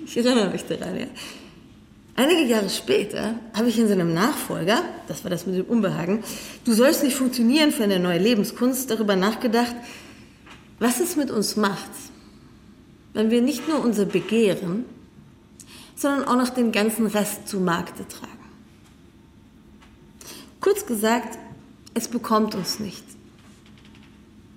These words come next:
Das nachfolgende Buch, Die psychotische Gesellschaft, wie wir Angst und Ohnmacht überwinden,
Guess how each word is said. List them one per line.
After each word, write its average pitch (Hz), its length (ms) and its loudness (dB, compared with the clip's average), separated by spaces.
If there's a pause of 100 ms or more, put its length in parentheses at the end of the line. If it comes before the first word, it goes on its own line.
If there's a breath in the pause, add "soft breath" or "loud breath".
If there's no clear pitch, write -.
(760 loud breath)
Das 185 140 -2
nachfolgende 226 580 4
Buch, 269 300 -2
Die 214 240 -2
psychotische 214 600 -2
Gesellschaft, 202 640 0
wie 185 80 -4
wir 180 160 0
Angst 208 240 0
und - 80 -6
Ohnmacht 208 300 2
überwinden, 220 680 0